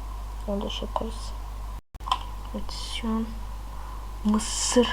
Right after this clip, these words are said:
kovasını da koyduk. Şimdi beklerken ineği sağlıyor. Kronometre.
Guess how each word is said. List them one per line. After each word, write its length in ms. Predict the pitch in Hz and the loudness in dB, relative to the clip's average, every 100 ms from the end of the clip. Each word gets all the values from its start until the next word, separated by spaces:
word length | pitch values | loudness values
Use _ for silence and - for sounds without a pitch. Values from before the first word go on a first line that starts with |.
| - | 4
kovasını 500 | - 190 190 - 196 | 2 2 0 0 -2
da 60 | 185 | -2
koyduk. 520 | - 175 180 - - - - - - - - - - - - - | 2 2 2 0 0 -2 -4 -4 -6 -6 -6 -6 -6 -6 -6 -6
Şimdi 300 | - - 214 | -6 -4 -2
beklerken 500 | - - 214 220 254 254 202 | -2 -4 -4 -2 -4 -2 -2
ineği 340 | 202 196 196 | 0 0 -2
sağlıyor. 400 | - - 202 220 | -4 -4 -2 -2
Kronometre. 760 | - 220 220 233 233 247 247 - | 2 6 8 10 8 6 4 0